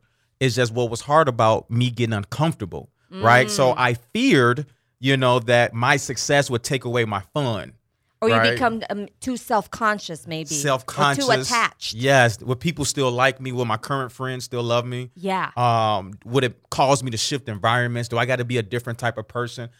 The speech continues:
Speaker 1: I was used to being that version of myself.
Speaker 2: Is that like playing to lose instead of playing to win?
Speaker 1: Yes.
Speaker 2: Is that kind of like that?
Speaker 1: Yes. You
Speaker 2: Okay.
Speaker 1: playing a,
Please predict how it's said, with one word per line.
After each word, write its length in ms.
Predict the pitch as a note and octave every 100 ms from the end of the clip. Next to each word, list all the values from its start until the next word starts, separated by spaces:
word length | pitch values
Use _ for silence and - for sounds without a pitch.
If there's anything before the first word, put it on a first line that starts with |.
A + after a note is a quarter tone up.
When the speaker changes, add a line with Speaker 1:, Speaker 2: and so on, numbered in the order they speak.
| _ _ -
Speaker 1:
I 140 | D#3
was 260 | E3 C#3+ B2+
used 180 | D3+ -
to 80 |
being 340 | B2 B2 C3+ B2+
that 260 | C3 C3
version 320 | B2+ C3+ B2+ C3+
of 80 |
myself. 600 | C#3 C3+ - G#3 A#3 - _ _ _
Speaker 2:
Is 140 | C#4+ C4
that 240 | E4 -
like 260 | E4 E4 -
playing 540 | - C4 C4 C4 B3+
to 160 | - A3+
lose 340 | G3+ A3 A3+
instead 240 | G#3 G3+ F#3
of 140 | F3
playing 240 | G3+ F#3+ F#3
to 100 | F#3
win? 300 | F#3 F#3+ G#3+
Speaker 1:
Yes. 420 | A#2+ D#3+ F3+ A#2
Speaker 2:
Is 40 |
that 80 | C#3+
kind 120 | A3+ A3+
of 80 |
like 140 | G#3+ A3
that? 40 |
Speaker 1:
Yes. 400 | A2+ D#3 C#3+ A#2
You 100 | B2
Speaker 2:
Okay. 80 | A#2+
Speaker 1:
playing 240 | D3 C#3+
a, 100 | C3+